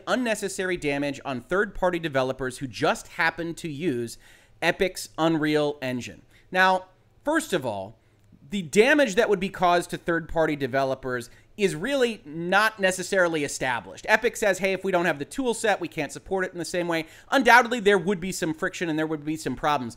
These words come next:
One thing that has been confused in this space is that everybody that uses Unreal Engine as middleware, as an engine for their game, would be kicked off the store. That isn't the case. This was always and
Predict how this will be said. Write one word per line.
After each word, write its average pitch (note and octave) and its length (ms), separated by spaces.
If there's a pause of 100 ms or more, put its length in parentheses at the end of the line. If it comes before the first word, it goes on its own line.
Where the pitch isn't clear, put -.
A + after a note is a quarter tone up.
(300)
One C4+ 180
thing C#4+ 140
that A3 160
has F3+ 240
been F3 300
confused G3+ 640
in E3 180
this D3 160
space C#3+ 380
is C#3 160
that C3 260
everybody B3 320
that G3+ 160
uses G3 240
Unreal F#3+ 360
Engine F3+ 280
as C#3 140
middleware, D#3 500
as D3 160
an D#3+ 80
engine F#3 300
for F3 100
their E3 140
game, D3+ 280 (240)
would G3 120
be F#3 100
kicked - 300
off E3+ 180
the C#3+ 80
store. G3+ 480 (240)
That G3 160
isn't E3+ 260
the D3 80
case. - 520 (240)
This A3+ 180
was A3+ 140
always F#3+ 840
and D#3 240